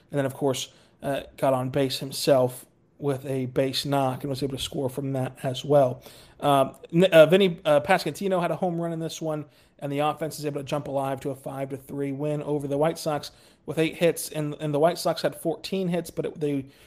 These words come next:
were able to get shut down through, thanks to, uh, timely pitching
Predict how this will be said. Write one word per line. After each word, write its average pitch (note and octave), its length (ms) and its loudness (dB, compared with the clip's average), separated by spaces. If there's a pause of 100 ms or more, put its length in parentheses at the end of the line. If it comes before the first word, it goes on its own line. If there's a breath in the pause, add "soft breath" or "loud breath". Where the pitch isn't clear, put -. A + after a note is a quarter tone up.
(140 loud breath)
were D#3 80 -2
able D3+ 120 4
to D3 40 0
get C#3+ 120 -4
shut - 260 -4
down C#3 380 -4 (200)
through, D3+ 140 -4
thanks D3 340 -4
to, C#3+ 220 2
uh, C3 160 2 (840 soft breath)
timely E3 400 0
pitching C#3+ 520 -6